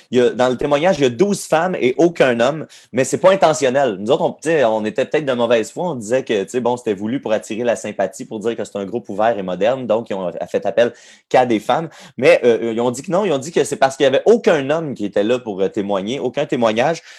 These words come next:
Et, euh, euh, <laughs> il y a la, la théorie du réalisateur, c'est peut-être que les hommes avaient peur de, peur de perdre leur job.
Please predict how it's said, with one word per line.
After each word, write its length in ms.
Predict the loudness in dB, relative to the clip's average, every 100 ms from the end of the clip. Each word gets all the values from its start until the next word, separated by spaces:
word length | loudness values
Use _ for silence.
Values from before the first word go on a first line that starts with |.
| -4
Et, 240 | 0 4 4
euh, 160 | 4 2
euh, 380 | 0 0 -2 -4 -8 -10 -12
<laughs> 280 | -20 -6 -2
il 120 | 0
y 40 | -2
a 60 | 0
la, 260 | 4 4
la 160 | 4 2
théorie 380 | 2 2 2 -2
du 260 | -6 -4
réalisateur, 540 | 2 2 2 2 2 0
c'est 180 | -6 -8 -12 -20 _ -2
peut-être 320 | 2 2 2
que 80 | 0
les 240 | 0 0
hommes 160 | 0 0
avaient 220 | -2 0
peur 260 | 2 2 2
de, 200 | -2 -6 _ _
peur 260 | 0 0 0
de 100 | 0
perdre 300 | 2 2 2
leur 280 | 2 2 -2
job. 420 | -4 -4 -6